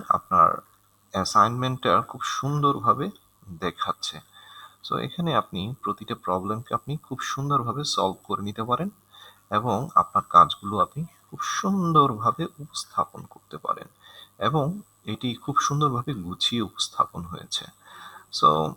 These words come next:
আমার মনে হয় আপনারা সবাই Canva দিয়ে যদি আপনাদের স্কুল বা কলেজের অ্যাসাইনমেন্টগুলো যদি তৈরি করেন, তাহলে আপনাদের জন্য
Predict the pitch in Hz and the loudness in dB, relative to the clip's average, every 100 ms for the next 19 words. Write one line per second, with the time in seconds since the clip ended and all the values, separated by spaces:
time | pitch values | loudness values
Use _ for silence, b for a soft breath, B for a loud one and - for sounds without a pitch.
0 | _ - 123 135 151 147 147 135 120 - | _ 2 4 4 2 2 4 6 6 4
1 | 120 101 - 98 95 95 87 87 78 90 | 4 2 6 6 8 4 0 2 0 0
2 | - _ _ _ _ _ _ _ _ _ | -10 _ _ _ _ _ _ _ _ _
3 | _ - B B B B - 95 104 104 | _ -12 B B B B -2 0 2 0
4 | 123 127 123 127 95 127 165 _ _ - | 0 0 0 -2 -4 -6 -6 _ _ -2
5 | - 90 - - 82 - _ - - - | 2 2 2 0 -4 -8 _ -12 -8 -4
6 | 139 143 123 - 82 85 98 82 80 - | -2 6 6 4 -2 -2 -4 -4 -6 -2
7 | 101 107 120 120 113 107 101 98 160 170 | -2 0 -2 -2 -4 -6 -6 -4 0 0
8 | 160 - - - - - - 50 - - | -2 -2 -2 -2 0 0 0 0 2 2
9 | - 90 - - 127 | 0 -4 -4 -6 -4